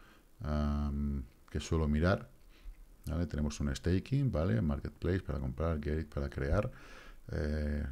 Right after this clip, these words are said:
red social, ¿vale? Swap para swap, ¿eh? ¿vale? Preventas, perfil, utopía dao, ¿vale? dao para,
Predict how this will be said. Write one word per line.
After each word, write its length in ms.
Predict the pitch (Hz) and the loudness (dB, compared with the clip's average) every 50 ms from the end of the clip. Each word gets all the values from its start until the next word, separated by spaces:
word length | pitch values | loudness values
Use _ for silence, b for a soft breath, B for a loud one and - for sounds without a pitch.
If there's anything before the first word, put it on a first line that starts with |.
| 67 | -4
red 140 | - - 76 | -4 -4 -2
social, 580 | 71 - 76 65 - - - 87 92 104 110 95 | -2 -2 -4 -4 -4 -2 -2 2 2 4 4 4
¿vale? 260 | 87 87 98 104 98 | 4 4 4 2 0
Swap 260 | - - - 90 - - | 0 0 0 -2 0 0
para 160 | - 78 73 | -2 -2 -2
swap, 260 | - - 80 80 - | -2 -4 -6 -4 -2
¿eh? 100 | - 82 82 | -4 -4 -4
¿vale? 360 | 82 80 80 90 101 104 98 92 - - 82 78 - | -4 -2 -2 0 0 0 0 -2 -4 -8 -10 -8 -4
Preventas, 760 | - 78 76 76 87 90 90 - - 98 101 107 107 - - B B B B B B B B - - | -2 -2 0 0 2 0 0 0 0 2 2 2 0 -2 -6 B B B B B B B B -12 -8
perfil, 480 | - - 107 - - 107 107 110 107 | -8 -8 -8 -6 -4 -2 -2 0 -2
utopía 440 | 113 110 - 110 - - - 120 - | -2 -4 -6 -8 -6 -4 -4 -4 -2
dao, 380 | 87 92 98 123 127 - - - | -4 -4 -2 -2 -2 -2 -2 -2
¿vale? 400 | - - - 101 107 - 117 - - - | -2 -2 0 0 2 0 0 -2 -4 -10
dao 640 | - 104 - 90 85 85 80 85 85 92 113 120 | -12 -10 -8 -6 -4 0 2 2 4 4 2 2
para, 400 | - 92 85 80 80 80 78 76 | 2 2 2 2 2 2 0 -2